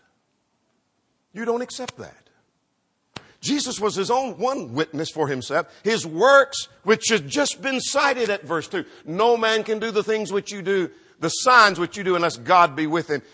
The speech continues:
You've already seen the witnesses of that. And you're rejecting what the Messiah is saying. Now notice verse twelve. This is where he launches into the point that goes on to verse twenty-one.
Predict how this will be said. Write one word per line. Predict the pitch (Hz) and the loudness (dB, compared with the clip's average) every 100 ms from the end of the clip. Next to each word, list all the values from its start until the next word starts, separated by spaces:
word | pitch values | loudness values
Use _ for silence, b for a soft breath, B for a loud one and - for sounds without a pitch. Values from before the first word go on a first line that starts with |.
| b | b
You've | 214 214 | -6 2
already | 226 220 214 220 | 4 6 4 0
seen | - 302 320 302 254 | -4 -4 -4 -4 -4
the | 180 | -4
witnesses | 151 160 139 127 - 117 95 | -2 -2 -4 -8 -8 -10 -10
of | 98 | -12
that. | 90 76 _ _ _ _ _ _ _ _ _ _ _ _ _ _ _ _ _ _ _ _ _ | -12 -14 _ _ _ _ _ _ _ _ _ _ _ _ _ _ _ _ _ _ _ _ _
And | 196 220 | -6 -4
you're | 254 | -2
rejecting | 196 117 196 - 170 | -2 0 -2 -2 -6
what | 143 156 | -6 -6
the | |
Messiah | 143 135 120 95 92 | -10 -6 -4 -4 -8
is | - | -14
saying. | 294 - _ _ _ _ _ _ _ _ _ _ _ _ _ _ _ | -18 -20 _ _ _ _ _ _ _ _ _ _ _ _ _ _ _
Now | 107 | -6
notice | 147 190 - | -4 -2 -4
verse | 170 - | -8 -6
twelve. | 131 95 69 _ _ _ _ _ _ - | -6 -8 -8 _ _ _ _ _ _ -8
This | 147 | -8
is | 170 | -4
where | 156 165 | 0 0
he | 160 | 0
launches | 147 156 151 135 | -2 -2 -4 -6
into | 147 139 | -6 -4
the | 123 | -8
point | - 143 139 | -6 -6 -6
that | 131 | -4
goes | 131 123 | -4 -2
on | 127 | -4
to | 113 | -4
verse | 117 107 | -4 -6
twenty-one. | 110 104 120 202 98 | -10 -10 -8 -10 -14